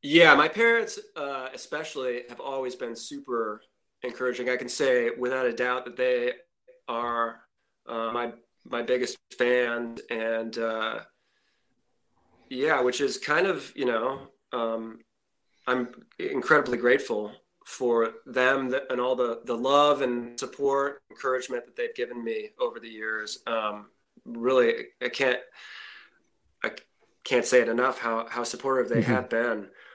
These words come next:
Speaker 1: Um, and so, yeah, you know, um, over the years, they have definitely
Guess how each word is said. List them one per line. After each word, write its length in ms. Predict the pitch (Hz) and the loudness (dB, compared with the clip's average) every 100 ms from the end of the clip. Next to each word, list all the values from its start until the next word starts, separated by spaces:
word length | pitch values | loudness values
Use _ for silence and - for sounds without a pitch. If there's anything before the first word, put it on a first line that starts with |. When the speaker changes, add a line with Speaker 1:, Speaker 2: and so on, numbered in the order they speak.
| - _ | -20 _
Speaker 1:
Um, 260 | 131 131 123 - _ _ _ _ 131 | -2 0 0 -4 _ _ _ _ 2
and 180 | 135 - | 2 0
so, 60 | |
yeah, 460 | 147 160 202 120 117 _ _ _ | -4 0 2 2 -2 _ _ _
you 100 | 143 | -10
know, 460 | 139 139 147 147 165 | -8 -8 -8 -10 -12
um, 400 | 143 135 131 123 127 _ _ _ _ _ _ _ | -12 -10 -10 -12 -16 _ _ _ _ _ _ _
over 200 | 143 156 | -6 -4
the 100 | 151 | -6
years, 480 | 147 170 165 - - _ - - _ _ - | -4 -4 -4 -6 -12 _ -20 -20 _ _ -18
they 460 | - 135 143 151 | -10 -6 0 -2
have 400 | - 147 139 - | -2 -8 -8 -10
definitely 880 | - 143 143 160 147 131 123 123 120 | -6 -6 -4 -6 -4 -2 -2 -2 -6